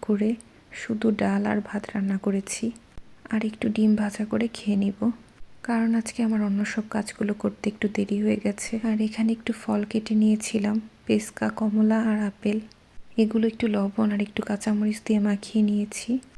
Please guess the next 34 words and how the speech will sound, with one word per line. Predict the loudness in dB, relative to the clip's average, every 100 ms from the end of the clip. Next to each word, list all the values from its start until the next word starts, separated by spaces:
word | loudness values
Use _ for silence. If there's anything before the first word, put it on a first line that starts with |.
| -20 -20 -2
এভাবে | -2 0 0 -2
খেলে | 0 -2 0
খুবই | -4 -2 0 0
মজা | 0 -2 -4 -6
লাগে। | -6 -8 -2
আমার | 2 2 2
হাজব্যান্ডও | 0 0 0 0 2
এভাবে | 2 2 0 0 0
অনেক | 0 -2 -4
পছন্দ | -8 -4 -2 0 0 -2
করে, | -2 -4 -6 -12 -16 -2
ওর | 0 2
জন্যই | 4 4 4 2
করেছিলাম, | 0 0 -2 -4 -2 0 -2 -8 -20 -20 -18 -4
কারণ | 0 2
ও | 2 2
যখন | 0 0 0
বাসায় | 2 0 -2
থাকে | -2 -2 0 2
এগুলো | 2 0
খেতে | -2 -4 -4
খুব | -4 -4 -4
পছন্দ | -4 2 2 2
করে। | -2 -2 -2 -4 -14 -16 -8
আর | 0 2
একটু | 2 0 0
বানিয়ে | 2 2 2 2
নিয়েছিলাম | 2 0 2 2 2
ফাঁকিবাজি | 0 0 2 2 0 0
বার্গার। | -2 -2 -4 -4 -6 -10 -20 -20 -20 -20 -6 -2 2
বললামই | 2 4 2 2
তো, | 2
এখানে | 0 0 -2 -2
সব | -2